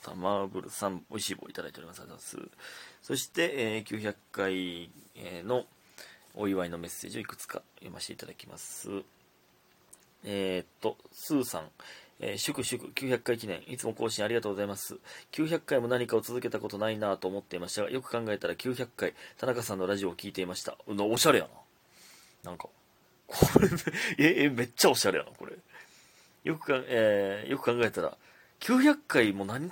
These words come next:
何も続けたことないなと思ってたら、よく考えたら、九百回田中さんのラジオを聞いてました。おしゃれやな。いいですね。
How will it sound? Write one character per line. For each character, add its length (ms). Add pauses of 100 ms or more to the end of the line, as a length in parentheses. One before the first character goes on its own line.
何 200
も 80
続 200
け 80
た 100
こ 100
と 100
な 140
い 60
な 200 (320)
と 100
思 180
っ 20
て 280
た 120
ら、 200 (800)
よ 100
く 60
考 120 (140)
え 80
た 120
ら、 180 (300)
九 180
百 200
回 160
田 100
中 140
さ 120
ん 60
の 60
ラ 40
ジ 80
オ 40
を 20
聞 140
い 20
て 80
ま 80
し 80
た。 1300
お 20
し 140
ゃ 40
れ 100
や 40
な。 60 (1600)
い 100
い 40
で 60
す 140
ね。 100